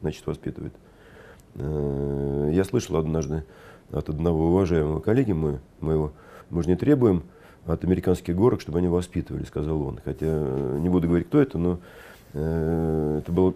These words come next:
м, такое удивление вызвало у меня, поскольку я услышал от человека, который, в общем-то,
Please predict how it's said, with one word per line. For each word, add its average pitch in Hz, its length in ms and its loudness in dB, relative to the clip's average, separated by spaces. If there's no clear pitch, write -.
м, 62 760 -8
такое 95 260 0
удивление 107 400 6
вызвало 80 300 2
у 78 40 -2
меня, 73 120 -4
поскольку 80 340 -6
я 82 60 0
услышал 82 320 -4
от 76 100 -6
человека, 101 320 -2
который, 82 240 -4
в - 20 0
общем-то, - 280 -10